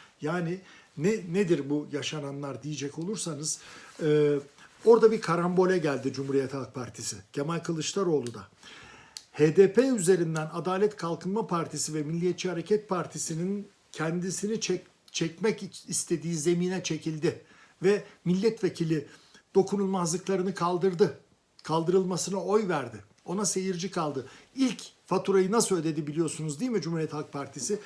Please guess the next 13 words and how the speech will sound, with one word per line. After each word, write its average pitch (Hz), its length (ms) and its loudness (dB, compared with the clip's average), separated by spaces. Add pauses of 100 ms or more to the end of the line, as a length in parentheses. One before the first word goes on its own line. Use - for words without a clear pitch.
(300)
Bizim 185 240 -2
de 196 60 0
gazeteci 160 640 0
arkadaşımız 165 800 -4 (340)
Enis 180 360 2
Berberoğlu, 165 600 2
Cumhuriyet 175 380 0
Halk 175 180 -4
Partisi 147 400 -6
milletvekili 190 580 0
tutuklandı. 147 640 -6 (680)
İşte - 220 0
orada 220 720 4